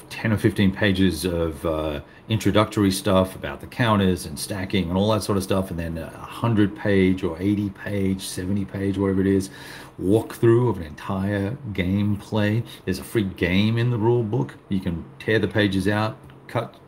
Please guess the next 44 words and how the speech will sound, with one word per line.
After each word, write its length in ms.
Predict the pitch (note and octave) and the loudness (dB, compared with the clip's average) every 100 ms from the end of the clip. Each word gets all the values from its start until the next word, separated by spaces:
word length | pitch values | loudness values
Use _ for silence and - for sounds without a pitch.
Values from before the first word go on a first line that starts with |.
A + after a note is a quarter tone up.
| - - - | -20 -20 -2
cut 240 | A#2 - | -2 2
crap 340 | A#2 A#2 A#2 | 4 4 4
and 260 | G#2 F2 F2+ - - - - - | 0 -2 -4 -8 -18 -18 -16 2
glue 260 | A2 A2+ | 6 6
crap 360 | F#2+ A#2 A2+ G#2 | 6 2 2 2
and 320 | F#2+ F2+ F#2+ | 2 0 0
make, 420 | G2+ A2 - - | 2 2 -2 -8
make 260 | G2+ G#2 G2+ - | 0 0 0 -4
your 220 | G#2 G2+ | -2 0
own 400 | G#2 A2 A2+ A2 | 2 4 2 0
free 320 | - - A2+ G2+ | -4 0 0 2
copy 340 | A2+ G#2 A#2+ | 0 0 0
of 120 | F#2 | -2
the 60 | F#2 | 0
game 280 | F#2+ G#2 F#2 | 2 2 0
to 60 | |
try 280 | - G#2+ G2 | -2 0 2
it 80 | F#2 | 2
out. 260 | G#2+ B2+ - - - - | 2 -2 -8 -20 -20 -2
All 220 | - D#3 | 2 2
that's 260 | B2 C3+ C3 | 4 2 2
in 80 | G#2 | 0
the 60 | |
rule 180 | F#2+ E3+ | 2 2
book. 260 | G2 F#2+ - - - | 0 -4 -10 -14 -4
And 80 | D#3 | 0
you 80 | |
don't 120 | F3+ E3+ | 2 2
wanna 140 | D3 | 2
lug 280 | B2 D3 G#2+ | 2 2 2
that 180 | G2 F#2 | 0 2
big 140 | G2 | 2
old 180 | F#2+ F#2 | 0 0
thing 100 | F#2 | -2
around. 400 | F2 C3+ G#2+ G2 | -2 -2 -2 -2
So 300 | A#2+ A#2+ C#3 | 0 2 0
they 180 | - A#2+ | 0 0
said, 160 | - | 0
"Hey, 160 | B2+ A2 | 0 2
let's 160 | G#2 | 0
do 140 | - A2+ | 0 0
it 80 | - | 0
this 180 | F#2+ | -2
way." 240 | G2 G2 | 0 0